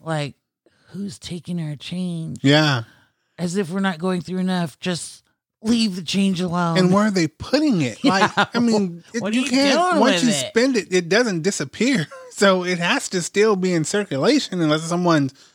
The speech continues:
Speaker 2: maybe it's me. Maybe I'm hoarding it.
Speaker 1: <laughs> You're hoarding it.
Speaker 2: <laughs> So we're talking about change today.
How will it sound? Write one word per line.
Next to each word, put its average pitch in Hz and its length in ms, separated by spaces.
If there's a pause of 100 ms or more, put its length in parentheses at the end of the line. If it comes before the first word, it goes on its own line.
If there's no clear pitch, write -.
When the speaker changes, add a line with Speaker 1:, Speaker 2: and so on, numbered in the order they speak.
(440)
Speaker 2:
maybe 110 240
it's - 200
me. 185 400
Maybe 143 280
I'm 202 200
hoarding 147 400
it. 113 80
Speaker 1:
<laughs> 202 140
You're 254 100 (100)
hoarding 139 460
it. - 320 (400)
Speaker 2:
<laughs> - 400
So 254 180
we're 269 140
talking 262 300
about 196 280
change 170 400
today. 117 400